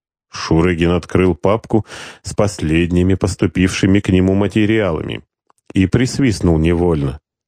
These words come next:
Ах, эта стерва Семушкина! Ах, змея! Одного доноса мало показалось. Теперь еще для верности и в прокуратуру накапала.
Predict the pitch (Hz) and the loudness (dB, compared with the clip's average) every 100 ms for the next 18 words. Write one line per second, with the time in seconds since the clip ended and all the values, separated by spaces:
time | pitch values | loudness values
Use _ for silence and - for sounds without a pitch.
0 | - - 151 151 117 147 139 151 - - | -8 -2 0 0 0 -2 0 -2 -2 -2
1 | 143 143 135 143 147 - 147 147 123 95 | 0 2 0 -2 -4 -2 0 2 0 -2
2 | 80 - 90 82 73 - 113 156 175 175 | -4 -4 -2 0 -2 -4 -2 0 0 0
3 | 151 120 135 151 147 113 90 73 - - | -2 -2 0 2 2 0 -2 -4 -6 -2
4 | 95 117 131 143 147 139 143 143 139 - | 0 0 0 0 0 0 0 -2 -2 0
5 | 143 147 190 185 98 90 90 98 82 82 | 0 2 0 0 0 0 -2 -2 0 -2
6 | 67 - - - - - - 101 - 208 | -2 -8 -14 -18 -20 -20 -2 -2 2 0
7 | 120 127 - 135 85 98 104 92 123 120 | 0 -2 0 -2 0 0 0 0 0 0
8 | 123 104 - 123 131 117 - 127 139 135 | -2 -2 -4 -2 0 -2 -2 -2 0 -2
9 | 135 156 98 87 90 - 73 78 60 | 0 0 0 0 0 -2 -2 -2 -4